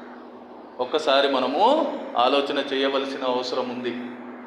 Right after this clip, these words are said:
ఎంతకాలం మన సామర్థ్యత మీదనే ఆధారపడి జీవిస్తాం? దేవుని సమర్థతను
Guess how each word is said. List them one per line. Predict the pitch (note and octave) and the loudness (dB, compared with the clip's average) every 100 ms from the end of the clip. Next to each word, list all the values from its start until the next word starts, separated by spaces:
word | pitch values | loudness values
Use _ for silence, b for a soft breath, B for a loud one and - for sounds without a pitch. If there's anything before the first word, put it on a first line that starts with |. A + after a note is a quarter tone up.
| - - - - - - - - - - - - - - - - | -16 -18 -18 -18 -18 -18 -18 -18 -18 -20 -20 -20 -20 -20 -18 -6
ఎంతకాలం | E3 A3+ A3+ A3 A3 G#3+ - G3 | 0 0 6 6 8 4 4 4
మన | G#3 | 4
సామర్థ్యత | A3 G#3 G#3 G#3+ G#3+ A3 | 4 4 4 4 2 2
మీదనే | G#3+ G#3 G3+ G3+ | 2 4 4 6
ఆధారపడి | G3 F#3+ F#3+ G3 G3 F#3+ F#3+ | 6 6 6 6 6 6 4
జీవిస్తాం? | F#3 F#3+ F#3 F3+ D#3+ - - - - - - - - - - - - - - - - - - - - - - C#3 | 2 2 0 2 2 2 -4 -10 -12 -14 -16 -18 -20 -18 -20 -20 -20 -20 -20 -20 -20 -20 -20 -20 -20 -20 -8 2
దేవుని | E3 F#3 F#3+ F#3+ | 4 6 6 4
సమర్థతను | E3+ E3+ F#3+ F#3+ G3 G3 F#3+ F3 C#3 - | 4 4 4 4 4 6 4 2 0 -4